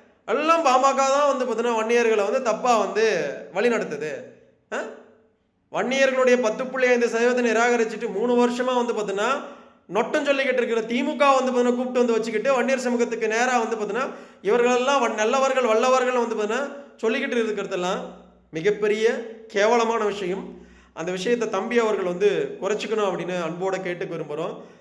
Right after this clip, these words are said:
தம்பி அவர்களே, உங்களுக்கு வயசு இருக்கு, அதெல்லாம் புரிஞ்சுக்கணும். இங்க இருக்கிற வன்னியர்களை பூரா முட்டாள்தனமா வந்து பார்த்தீங்கன்னா உங்களை நம்பிட்டு வந்து பார்த்தீங்கன்னா எல்லாத்தையுமே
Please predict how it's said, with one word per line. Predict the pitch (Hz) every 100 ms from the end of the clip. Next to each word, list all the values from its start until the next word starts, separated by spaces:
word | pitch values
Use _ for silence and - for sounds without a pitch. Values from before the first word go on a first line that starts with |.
| _
தம்பி | 160 185 214
அவர்களே, | 208 185 170 185
உங்களுக்கு | 202 165 160
வயசு | 156 180 208 196
இருக்கு, | 175 165 170 - - - - _ _ _
அதெல்லாம் | 139 160 170 208 185
புரிஞ்சுக்கணும். | 202 190 202 165 175 - - - _ _
இங்க | 175 175 175
இருக்கிற | 185 196 233
வன்னியர்களை | 190 196 220 208 185
பூரா | 196
முட்டாள்தனமா | 208 185 220 226 214 196 208 190
வந்து | 190
பார்த்தீங்கன்னா | 170 180 196
உங்களை | 180
நம்பிட்டு | 165 196 214 202
வந்து | 180 190
பார்த்தீங்கன்னா | 170 175 185
எல்லாத்தையுமே | 175 180 180 190 202 220 220